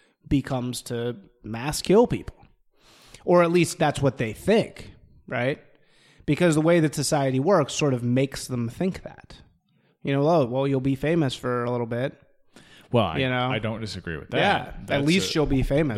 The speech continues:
Speaker 2: that's
Speaker 1: for a
Speaker 2: a,
Speaker 1: little
Speaker 2: that's
Speaker 1: bit.
Speaker 2: a huge problem, is,
Speaker 1: Yeah,
Speaker 2: is
Speaker 1: well,
Speaker 2: we have
Speaker 1: yeah.
Speaker 2: to learn all this information about some dope.
Speaker 1: Yeah, you'll at least be im-, important, you know, you'll finally be important because nobody values you. You have no value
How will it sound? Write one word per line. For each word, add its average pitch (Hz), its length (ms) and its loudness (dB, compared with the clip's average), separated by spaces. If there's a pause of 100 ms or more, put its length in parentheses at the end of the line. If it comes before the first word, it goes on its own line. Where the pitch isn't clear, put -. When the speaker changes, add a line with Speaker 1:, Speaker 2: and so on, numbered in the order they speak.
Speaker 2:
that's - 60 -8
Speaker 1:
for 110 80 -2
a 113 40 -4
Speaker 2:
a, - 40 -8
Speaker 1:
little 113 180 -8
Speaker 2:
that's 110 240 -4
Speaker 1:
bit. 90 80 -8
Speaker 2:
a 80 40 -16
huge 123 280 -6
problem, 71 440 -10
is, - 60 -10
Speaker 1:
Yeah, 208 320 -4
Speaker 2:
is 190 80 -8 (200)
Speaker 1:
well, - 120 -14
Speaker 2:
we 101 140 -6
have 95 140 -4
Speaker 1:
yeah. 123 80 -4
Speaker 2:
to 107 140 -6
learn 92 260 -4
all 85 100 -6
this 85 180 -10
information 85 600 -10
about 76 300 -14 (140)
some 82 400 -16 (200)
dope. 95 360 -10 (200)
Speaker 1:
Yeah, - 260 -2 (220)
you'll 139 320 4
at 156 80 6
least 170 300 4
be 160 180 6
im-, 143 160 0
important, 160 720 0 (380)
you 131 140 0
know, 139 240 4
you'll 143 360 4
finally 151 480 0
be 151 160 4
important 151 560 2
because 135 300 0
nobody 139 320 2
values 131 560 2
you. 123 160 2
You 131 200 2
have 131 120 2
no 135 220 2
value 123 600 0